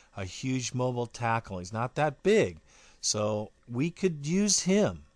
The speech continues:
You know, we need to pick up some meat for the offensive and defensive line. That is a fact. We cannot have Warren Sapp. He's old. He's tired. We got some good guys in there, but they're not powerful enough to push up the middle.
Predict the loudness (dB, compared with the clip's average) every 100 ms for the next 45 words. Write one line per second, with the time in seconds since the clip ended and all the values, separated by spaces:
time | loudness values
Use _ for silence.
0 | _ _ _ _ _ -10 -4 -2 0 0
1 | 2 2 2 0 -4 -4 0 0 0 0
2 | 0 0 0 0 0 -2 -12 -20 -10 -6
3 | -6 2 4 4 2 0 0 -2 -4 -4
4 | -4 -4 -6 -6 -4 -4 -4 -4 -6 -4
5 | -2 -2 -2 -8 -18 _ _ _ _ 0
6 | 2 4 0 -4 -6 -2 -2 -2 -10 -14
7 | -12 -12 -4 0 2 2 2 -2 0 -2
8 | -6 -4 0 2 4 2 4 4 4 2
9 | -2 -10 -6 -2 0 0 0 -2 -6 -10
10 | -2 0 2 2 0 -4 -16 -20 _ -2
11 | 0 2 0 0 0 0 4 4 4 2
12 | 2 0 -2 -4 -2 2 0 0 2 2
13 | 2 0 -2 -4 -6 -6 -4 -2 -4 -4
14 | -4 -2 -2 -4 -8